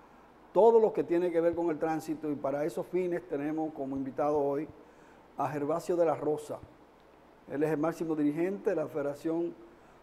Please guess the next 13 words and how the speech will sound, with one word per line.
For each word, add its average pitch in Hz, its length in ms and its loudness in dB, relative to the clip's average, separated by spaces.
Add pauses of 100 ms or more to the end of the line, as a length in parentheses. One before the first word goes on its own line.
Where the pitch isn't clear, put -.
Regional 147 600 0
de 170 80 -2
Trabajadores 151 520 2
de 156 100 2
Transporte 151 800 0
de 143 120 0
la 151 100 2
Región 151 460 -4
Norte. 175 600 2 (480)
Gervasio 147 480 -2
de 175 80 4
la 180 100 2
Rosa, 165 460 0